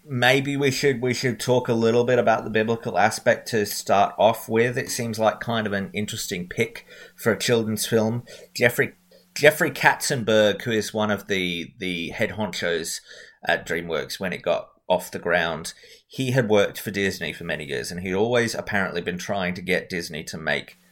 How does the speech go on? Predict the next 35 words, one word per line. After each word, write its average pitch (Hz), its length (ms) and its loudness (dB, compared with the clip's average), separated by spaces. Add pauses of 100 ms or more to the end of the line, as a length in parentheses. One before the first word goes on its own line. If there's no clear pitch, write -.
(180)
a 82 120 0
Moses 76 720 -6 (240)
story. 52 560 -6 (380)
But - 160 -8
Disney 71 300 -10
was - 160 -14
like, - 280 -8
"Nope, 92 400 0
we're 104 80 -2
not 98 180 -4
touching - 300 -8
anything 78 320 -8
religious." - 600 -8 (360)
And 85 640 0 (520)
once 92 340 -2
he, 90 520 -2 (440)
Jeffrey 139 320 4
Katzenberg 107 540 2
had 101 120 -2
an 107 100 2
infamous 110 500 -4
falling 92 340 2
out 85 240 2
with 87 140 -8
Disney 85 440 -2
in 80 80 -4
the 82 80 -4
nineties. 82 420 -2
They 90 240 2
even 87 220 -8
wrote 80 180 0
a - 40 -8
book 87 200 -4
about 85 280 2
it. - 320 -8